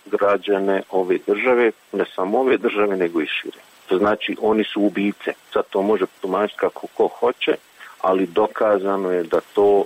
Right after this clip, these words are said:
povećava prisustvo malignih oboljenja i drugih kardiovaskularnih i svega. To znači, vi imate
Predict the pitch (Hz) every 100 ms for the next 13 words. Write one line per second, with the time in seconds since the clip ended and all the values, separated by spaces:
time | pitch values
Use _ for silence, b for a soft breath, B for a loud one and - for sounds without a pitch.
0 | - - 80 87 85 - 92 85 82 -
1 | 87 - - 78 85 98 98 92 98 90
2 | 90 92 90 95 95 95 92 - 87 78
3 | 90 82 78 - 85 82 87 92 - 90
4 | 85 85 82 - 131 139 - - - 92
5 | 98 120 110 - 92 - 107 123 143 131
6 | - 104